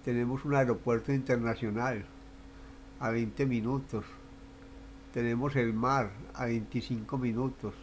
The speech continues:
Estamos a dos horas de Tampa. Estamos a dos horas de la Florida. Esta ci-, este, eh, la ciudad de Cape Coral limita con Fort Myers, con Lehigh, con Bonita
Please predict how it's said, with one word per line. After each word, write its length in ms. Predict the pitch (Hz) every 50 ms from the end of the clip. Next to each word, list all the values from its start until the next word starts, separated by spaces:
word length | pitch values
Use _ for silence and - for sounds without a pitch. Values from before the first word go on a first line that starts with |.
| - - - - - - - - - - - - - - -
Estamos 460 | - - - 123 120 123 127 135 135
a 100 | 131 113 113
dos 200 | 110 117 110 127
horas 260 | 135 135 135 135 123
de 120 | 113 110 104
Tampa. 540 | - - 127 131 131 120 - - - 95 - - - - - -
Estamos 420 | - - - 117 110 120 127 123
a 60 | 127
dos 180 | 117 117 113 113
horas 240 | 123 131 131 127 117
de 80 | 113
la 140 | 113 113 -
Florida. 500 | - 107 104 101 113 123 131 120 95 90 - - - - - - - - - - - - - - - - - - - - -
Esta 300 | 127 - - 143 135 131
ci-, 200 | - 139 135 139 139
este, 400 | 123 - - - 151 147 - -
eh, 280 | 135 123 117 113 107 101 - - - - - -
la 120 | 127 123
ciudad 240 | - 131 127 123 123
de 80 | 139
Cape 300 | 139 - 165 156 143 143 -
Coral 380 | - 143 139 139 139 143 143 143 - - - - - - - - -
limita 520 | 135 127 123 127 127 120 - 156 147 139
con 180 | 143 139 131 127
Fort 240 | - - 123 117 117
Myers, 480 | 120 123 123 131 135 139 156 160 139 - - - - - - - - - - - - - - - - - - -
con 200 | - 131 127 123
Lehigh, 520 | 117 127 117 107 123 123 127 139 156 160 143 - - - - - - - - - - - - - - - - - - - - - - - - - - - - - - - - -
con 240 | - 131 123 123 120
Bonita 600 | 120 120 120 123 127 127 127 135 - 165 165